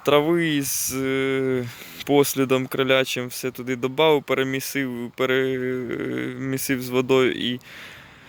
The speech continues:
е, землею. Все там заколотав, потім ще зверху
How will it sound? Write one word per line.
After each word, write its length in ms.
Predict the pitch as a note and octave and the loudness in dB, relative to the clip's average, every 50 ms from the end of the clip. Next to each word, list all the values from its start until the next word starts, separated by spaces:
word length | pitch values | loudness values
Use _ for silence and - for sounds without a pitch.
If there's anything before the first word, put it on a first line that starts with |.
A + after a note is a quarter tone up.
| - - - - - - - - - - - - - - - | -20 -20 -20 -20 -20 -20 -20 -20 -20 -20 -20 -20 -16 -6 -4
е, 340 | B2 B2 B2 B2 B2 B2 A#2+ | -2 -2 0 0 0 0 2
землею. 640 | A2+ B2+ C#3 D#3 F3 G3 G#3+ G#3 G3+ F#3+ F3 E3+ D#3+ D3+ - - - - - - - - - - - - - - - - - - - - - | 2 2 4 6 6 8 8 8 8 6 4 2 0 -4 -8 -14 -18 -20 -20 -20 -20 -20 -20 -20 -20 -20 -20 -20 -20 -20 -20 -20 -20 -18 -12
Все 260 | - - - - C#3+ | -8 -2 2 2 4
там 240 | C3+ C3 C3 C3 B2+ | 4 4 2 0 0
заколотав, 640 | B2 B2+ C3 - C3+ C3+ C3+ C3+ - - B2+ C3 B2+ | 0 0 2 4 6 6 6 6 6 4 2 2 2
потім 260 | - C3+ B2+ - C3+ C3 | 0 -4 -2 -2 -2 -2
ще 200 | C#3+ C#3+ B2+ B2+ | -2 -2 -2 -2
зверху 440 | B2 B2+ C3 B2+ B2+ - C3 A2+ | 0 0 0 0 0 -4 -6 -6